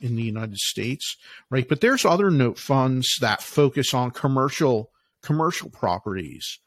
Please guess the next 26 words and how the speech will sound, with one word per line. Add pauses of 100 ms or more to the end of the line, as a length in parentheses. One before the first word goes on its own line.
(360)
or
apartment
buildings,
different,
or
hotels
even.
There's
different
ones. (800)
Um, (440)
and (100)
so
there, (600)
as
you,
as
you
know,
there's
so
many
different (140)
types
of
debt,